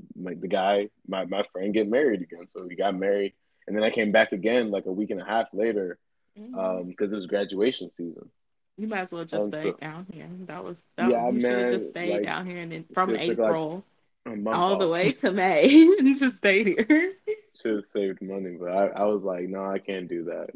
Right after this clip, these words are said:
Speaker 1: 'cause I still got
Speaker 2: You
Speaker 1: work to
Speaker 2: so
Speaker 1: do, and I gotta be in the
Speaker 2: expensive,
Speaker 1: office."
Speaker 2: though. <laughs>
Speaker 1: Right, right. Yeah, no, you see that? You see, audience,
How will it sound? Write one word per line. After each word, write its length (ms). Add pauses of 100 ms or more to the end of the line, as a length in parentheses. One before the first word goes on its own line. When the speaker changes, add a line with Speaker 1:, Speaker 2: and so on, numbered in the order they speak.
Speaker 1:
'cause 240 (260)
I 60
still 180
got 140
Speaker 2:
You 80
Speaker 1:
work 200
to 60
Speaker 2:
so 140
Speaker 1:
do, 100
and 80
I 60
gotta 220
be 120
in 60
the 60 (180)
Speaker 2:
expensive, 0
Speaker 1:
office." 280 (720)
Speaker 2:
though. 140
<laughs> 40 (200)
Speaker 1:
Right, 680
right. 360
Yeah, 400
no, 300
you 140
see 160
that? 200
You 60
see, 200 (220)
audience, 720